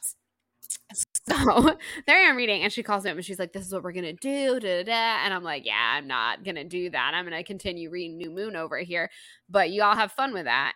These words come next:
And lo and behold, and this still pisses me off to this day, senior year starts, and they know that that, like, went down or whatever. I was my, like, first week of my A P government class, and of course it was an A P class, even though it was the first week, we had, like, a pop quiz that Friday,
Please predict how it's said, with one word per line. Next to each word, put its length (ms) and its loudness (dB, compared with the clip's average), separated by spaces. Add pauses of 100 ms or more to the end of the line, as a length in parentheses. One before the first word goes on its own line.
(100)
And 680 0 (340)
lo 140 -4
and 280 -4
behold, 580 -2 (160)
and 100 -4
this 140 -4
still 160 -4
pisses 260 -8
me 60 -8
off 180 -4
to 80 -8
this 240 -8
day, 480 -4
senior 440 -6
year 180 -2
starts, 500 -4
and 140 -2
they 140 0
know 260 -4
that 160 -12
that, 300 -4
like, 200 -12
went 200 -12
down 240 -12
or 40 -12
whatever. 480 -4 (340)
I 380 4
was 140 -8
my, 180 -4
like, 160 -10
first 480 -8
week 340 -14 (120)
of 180 -10
my 140 -10
A 140 -10
P 160 -18
government 420 -12
class, 340 -6
and 80 -12
of 100 -16
course 260 -10
it 40 -12
was 80 -12
an 60 -12
A 160 -8
P 180 -14
class, 300 -8
even 100 -12
though 60 -12
it 40 -12
was 60 -14
the 60 -20
first 300 -12
week, 140 -12
we 40 -8
had, 80 -6
like, 120 -12
a 40 -20
pop 280 -6
quiz 260 -10
that 200 -8
Friday, 480 -4